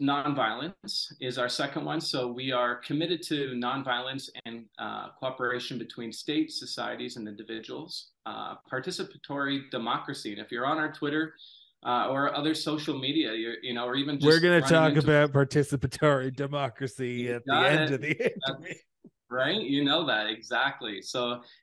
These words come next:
Speaker 1: just to give you an overview of what that means, it's, uh, in a healthy democracy, all citizens have the right to express their views and are able to directly participate in the environment, economic, social, and political decisions which affect their lives.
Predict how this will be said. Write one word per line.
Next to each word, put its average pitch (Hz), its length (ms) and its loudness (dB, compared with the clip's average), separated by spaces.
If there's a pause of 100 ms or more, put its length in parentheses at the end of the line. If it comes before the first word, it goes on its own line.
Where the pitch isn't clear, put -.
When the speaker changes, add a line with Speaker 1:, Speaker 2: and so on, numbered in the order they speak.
(120)
Speaker 1:
just 190 180 -2
to 214 60 -4
give 180 180 0
you 180 80 6
an 170 60 4
overview 165 340 4
of 156 60 2
what 151 160 -2
that 135 180 0
means, 135 380 -4
it's, 127 240 -6
uh, 110 260 2
in 147 120 -2
a 147 60 -2
healthy 170 360 0
democracy, 131 720 -4
all 143 340 -2
citizens - 800 -8
have 101 280 -6
the 120 80 -8
right 110 360 -4
to 123 100 -6
express 110 540 -6
their 110 180 -6
views 120 520 -6 (360)
and 127 180 -4
are 123 160 0
able 160 260 0
to 151 100 -10
directly 143 380 -4
participate 135 600 -6
in 123 80 -4
the 123 80 -4
environment, 113 540 -4
economic, 117 560 -8
social, 113 640 -8
and 87 260 -14
political 117 480 -10
decisions 120 640 -8
which 107 260 -8
affect 110 320 -8
their 120 140 -6
lives. 117 580 -8